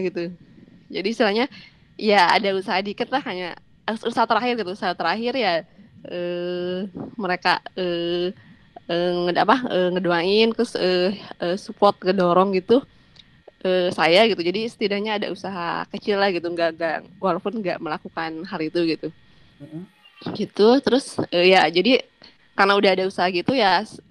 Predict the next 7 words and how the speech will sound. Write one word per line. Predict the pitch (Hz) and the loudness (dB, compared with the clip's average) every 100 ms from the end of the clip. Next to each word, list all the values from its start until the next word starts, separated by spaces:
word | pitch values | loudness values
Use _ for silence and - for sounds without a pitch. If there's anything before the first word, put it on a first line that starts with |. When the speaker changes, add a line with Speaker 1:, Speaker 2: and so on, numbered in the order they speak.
| - _ | -20 _
Speaker 1:
eh, | 180 175 170 | -8 -8 -8
pasti | - 156 - 240 | -8 -10 -8 -8
akan | - - 185 175 170 | -8 -8 -8 -6 -6
ada | 175 165 | -6 -6
kompensasinya | 214 208 196 196 208 160 170 175 - | -10 -10 -6 -6 -4 -4 -4 -4 -6
ya, | 220 165 | -2 2
walaupun | 165 190 226 | 2 2 -2